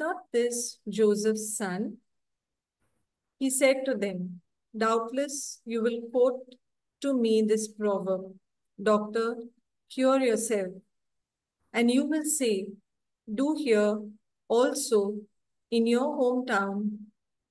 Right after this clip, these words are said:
the things that we have heard you did at Capernaum.'" And he said, Truly, I tell you, no prophet is accepted in the prophet's hometown.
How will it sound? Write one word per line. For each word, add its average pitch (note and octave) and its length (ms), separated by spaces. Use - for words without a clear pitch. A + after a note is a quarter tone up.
the A3 180
things C4+ 580
that G#3+ 160
we A#3 220
have A3+ 260
heard A#3+ 320
you C#4 140
did A3 260
at - 160
Capernaum.'" F#3+ 680
And B3+ 200
he C4 80
said, B3 360
Truly, A3 540
I A3 60
tell A3 220
you, G3 300
no B3 320
prophet B3+ 600
is A3 260
accepted A3 760
in A3 140
the G#3+ 80
prophet's G#3+ 580
hometown. G#3+ 640